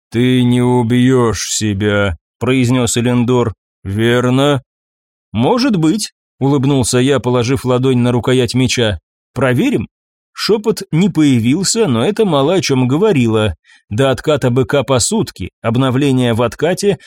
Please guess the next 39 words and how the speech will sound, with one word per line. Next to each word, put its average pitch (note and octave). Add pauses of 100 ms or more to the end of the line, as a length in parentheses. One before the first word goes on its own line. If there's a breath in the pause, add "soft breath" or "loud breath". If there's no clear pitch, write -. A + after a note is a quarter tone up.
(120)
а A2+
башня D#3+
изолирована, D#3
так C#3
что D3
на C3+
алтаре B2+
и D#3
филактерии B2+
надежды A#2+
нет, F#3 (320 soft breath)
как D#3
не F3
осталось C#3
и D3+
запасной B2
жизни. A#2+ (500)
Нет, G3+ (280)
если D#3+
я D#3
сейчас C3+
умру, C3 (280 soft breath)
то B2+
это C#3+
будет B2
концом. C#3+ (300)
С G#2+
другой E3+
стороны, F3+
все D#3+
основные B2+
долги B2
я A#2+
закрыл A#2+
ещё A2+
перед A2+
схваткой A2+
с -
императором E3+